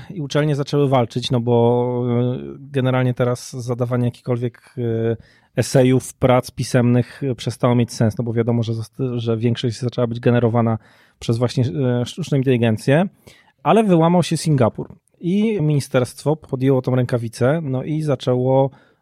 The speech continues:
włączać właśnie, opracowali program do włączania wykorzystywania czatu G P T i generalnie tego rodzaju sztucznej inteligencji, e, do pomocy w nauce. I już nie, nie tylko na uczelni, ale też w szkołach zaczęto,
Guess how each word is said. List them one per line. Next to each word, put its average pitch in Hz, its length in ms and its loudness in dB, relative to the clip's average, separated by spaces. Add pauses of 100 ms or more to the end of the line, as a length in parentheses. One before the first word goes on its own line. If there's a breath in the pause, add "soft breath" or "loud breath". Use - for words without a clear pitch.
włączać 123 460 0
właśnie, 127 500 -4
opracowali 127 500 -4
program 127 520 0
do 139 120 0
włączania 139 640 2 (420 soft breath)
wykorzystywania 139 960 2
czatu 120 340 -4
G 123 140 -8
P 123 140 -10
T 117 140 -6
i 131 200 -4
generalnie 127 600 2
tego 123 240 -2
rodzaju 120 300 2
sztucznej - 340 -6
inteligencji, 117 680 -2 (500 soft breath)
e, 135 380 2
do 147 140 2
pomocy 170 460 4
w 170 60 2
nauce. 123 460 2 (180)
I 165 100 -2
już 156 380 0 (200)
nie, 135 300 -2
nie 139 140 0
tylko 139 240 -2
na 127 80 2
uczelni, 120 340 2
ale 117 120 2
też 117 120 -6
w - 80 -14
szkołach 120 640 0
zaczęto, 127 720 -2